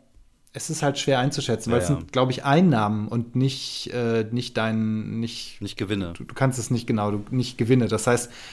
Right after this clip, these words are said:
Speaker 1: wenn du irgendwie so einen
Speaker 2: Es geht um
Speaker 1: Kickstarter machst
Speaker 2: Umsatz, sondern nicht um,
Speaker 1: und der
Speaker 2: es geht
Speaker 1: knapp
Speaker 2: um
Speaker 1: da drüber geht oder
Speaker 2: Ja, ja.
Speaker 1: so,
Speaker 2: Ja, ich
Speaker 1: das
Speaker 2: verstehe.
Speaker 1: kann, glaub ich, schon unangenehm werden.
Speaker 2: Ja.
Speaker 1: Und letztendlich sind halt auch diese Lizenzen wohl halt, ähm,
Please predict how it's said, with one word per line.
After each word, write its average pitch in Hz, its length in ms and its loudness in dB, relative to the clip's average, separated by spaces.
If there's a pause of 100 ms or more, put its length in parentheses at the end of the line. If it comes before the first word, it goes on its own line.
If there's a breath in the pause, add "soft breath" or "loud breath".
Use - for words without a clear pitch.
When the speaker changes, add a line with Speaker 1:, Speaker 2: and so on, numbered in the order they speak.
(240 loud breath)
Speaker 1:
wenn 120 140 6
du 127 60 4
irgendwie 120 240 2
so 107 100 0
einen 110 60 0
Speaker 2:
Es 110 80 -4
geht - 60 -10
um 147 40 4
Speaker 1:
Kickstarter 156 400 4
machst 160 280 8
Speaker 2:
Umsatz, 123 280 4
sondern 101 420 0
nicht 98 160 -4
um, 127 40 2
Speaker 1:
und 120 80 4
der 127 80 8
Speaker 2:
es 127 60 6
geht 120 100 -2
Speaker 1:
knapp 131 280 4
Speaker 2:
um - 60 -8
Speaker 1:
da 127 100 8
drüber 135 380 4
geht 143 400 2
oder 123 180 2
Speaker 2:
Ja, 131 60 4
ja. - 60 0
Speaker 1:
so, 127 400 0 (180)
Speaker 2:
Ja, 87 120 -6
ich 90 80 -10
Speaker 1:
das 110 160 -2
Speaker 2:
verstehe. 147 180 0
Speaker 1:
kann, 151 100 2
glaub 135 220 6
ich, 135 80 -2
schon 127 140 -4
unangenehm 101 500 -2
werden. 95 360 -6
Speaker 2:
Ja. 87 180 -8 (600 loud breath)
Speaker 1:
Und 135 140 2
letztendlich 139 760 4 (260 loud breath)
sind 160 220 4
halt 147 140 6
auch 139 120 6
diese 131 240 2
Lizenzen 131 680 2
wohl 139 240 6
halt, 131 420 4 (760 loud breath)
ähm, 127 460 6